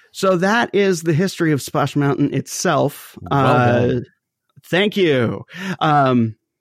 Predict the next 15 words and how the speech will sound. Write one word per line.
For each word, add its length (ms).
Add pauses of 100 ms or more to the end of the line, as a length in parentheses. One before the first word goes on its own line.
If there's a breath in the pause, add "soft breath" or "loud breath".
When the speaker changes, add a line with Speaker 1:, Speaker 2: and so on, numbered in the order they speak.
(140)
Speaker 1:
yeah, 300
and 180
there's, 240
there's, 280
uh, 180
you 100
know, 220 (880 soft breath)
the 100
rides 280
are 60
very 200
similar, 400
but 140
they're 140
also 640